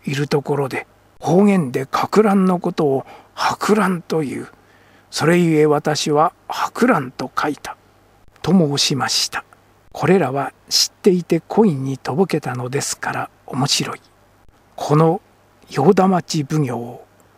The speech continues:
大岡忠右衛門が八重梅を呼び出して調べてみると、全く親の敵を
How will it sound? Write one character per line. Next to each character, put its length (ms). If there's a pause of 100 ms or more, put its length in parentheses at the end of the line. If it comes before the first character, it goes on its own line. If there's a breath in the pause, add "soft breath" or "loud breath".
(140)
大 320
岡 380
忠 220
右 120
衛 80
門 340
が 200 (400)
八 160
重 220
梅 220
を 160
呼 140
び 140
出 120
し 180
て 140
調 360
べ 100
て 180
み 160
る 160
と、 160 (460)
全 140 (240)
く 260 (160)
親 240
の 180
敵 500
を 200